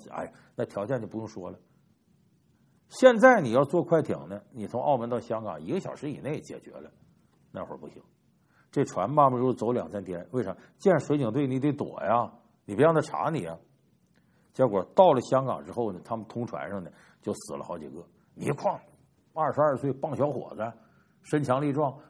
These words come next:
我说这五七年，他三三年生人，三五年生人，这时候他二十二岁，正好时候，从香港这边在九龙上了岸。那会儿香港，我们就说倪匡呢运气好，天无绝人之路嘛。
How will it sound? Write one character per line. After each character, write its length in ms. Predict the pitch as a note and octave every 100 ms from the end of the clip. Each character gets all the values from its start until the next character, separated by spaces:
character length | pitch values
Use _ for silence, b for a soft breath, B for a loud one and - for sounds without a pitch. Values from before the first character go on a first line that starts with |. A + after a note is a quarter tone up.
| -
我 120 | A#2
说 140 | A#2+
这 100 | D3+
五 160 | C#3 G2+
七 200 | G#2 C#3
年， 160 | C3 B2
他 120 | C3
三 180 | C#3 B2+
三 160 | C3+
年 160 | C3 B2
生 160 | C3 B2
人， 100 | A2
三 180 | C#3
五 80 | A#2+
年 140 | G#2+ A#2+
生 180 | B2
人， 140 | G2+ G2 B B
这 140 | - A#2+
时 80 |
候 40 | A2+
他 100 | A2+
二 120 | C3+
十 80 | A#2
二 160 | B2+ G2+
岁， 140 | G#2
正 160 | - G#3
好 240 | - D#2
时 160 | C#2+ D#2+
候， 160 | F#2 - _ _ b b b b b b -
从 200 | - G#2+
香 240 | A#2+ G#2
港 160 | F2+ D2
这 80 | E2+
边 200 | D#2 D2
在 160 | - C3+
九 200 | - F2+
龙 280 | E2 G2+ F#3 - - _
上 220 | - A#2+ F2
了 80 |
岸。 140 | F#2+ A2+ - _ _ _ _ _ b b
那 240 | G3+ D#4 C4
会 120 | -
儿 140 | D#2+
香 240 | D#2 G#2+ F#2+
港， 240 | C#2+ - - - _ b b b -
我 240 | A#2 A#2
们 80 | D3
就 140 | F3
说 160 | D#3 D#3
倪 160 | B2+
匡 320 | C#3+ E3 D3+ A2
呢 100 | G#2
运 200 | C#3 C#3+
气 100 | C3+
好， 240 | A2 B1 -
天 200 | - A#2+
无 120 | A#2+
绝 120 | G2
人 120 | A2
之 80 | G2
路 220 | G2+ A2
嘛。 100 | E2+